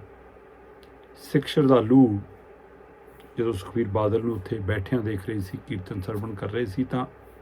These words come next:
ਕੁਝ ਆਵਾਜ਼ਾਂ ਮੀਡੀਆ ਕਰਮੀਆਂ ਦੇ, ਉੱਥੇ ਸੇਵਾਦਾਰਾਂ ਦੇ, ਆਮ ਸੰਗਤ ਦੇ ਕੰਨੀ ਇਹ ਵੀ ਪੈਂਦੀਆਂ ਸੁਣੀਆਂ ਕਿ ਕੋੜੇ ਮਾਰਨ ਦੀ ਸਜ਼ਾ ਦੇ ਦਿੰਦੇ ਇਹਦੇ ਨਾਲ ਤਾਂ ਇਹਨੂੰ,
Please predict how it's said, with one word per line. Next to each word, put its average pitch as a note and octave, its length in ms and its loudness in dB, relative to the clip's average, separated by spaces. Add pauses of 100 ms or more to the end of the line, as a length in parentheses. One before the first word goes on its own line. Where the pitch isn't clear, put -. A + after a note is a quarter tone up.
(680)
ਕੁਝ D#3+ 200 4
ਆਵਾਜ਼ਾਂ A2+ 540 4 (1120)
ਮੀਡੀਆ C3 520 6 (180)
ਕਰਮੀਆਂ A#2 480 2
ਦੇ, A#2 400 2 (520)
ਉੱਥੇ A2+ 380 -2 (180)
ਸੇਵਾਦਾਰਾਂ A2+ 680 2
ਦੇ, A2 440 -2 (460)
ਆਮ B2 240 4
ਸੰਗਤ A#2+ 420 2
ਦੇ G#2 280 -2 (280)
ਕੰਨੀ B2 280 6
ਇਹ F3 80 8
ਵੀ F3+ 100 4
ਪੈਂਦੀਆਂ A2+ 360 -2
ਸੁਣੀਆਂ G#2 440 -4 (580)
ਕਿ - 60 -2
ਕੋੜੇ C3+ 340 6
ਮਾਰਨ A2+ 280 4
ਦੀ A2 80 -6
ਸਜ਼ਾ G#2+ 280 0
ਦੇ G#2 100 2
ਦਿੰਦੇ G2+ 240 2
ਇਹਦੇ G#2 120 -2
ਨਾਲ G#2 160 -4
ਤਾਂ G2 100 -4
ਇਹਨੂੰ, G2+ 140 -6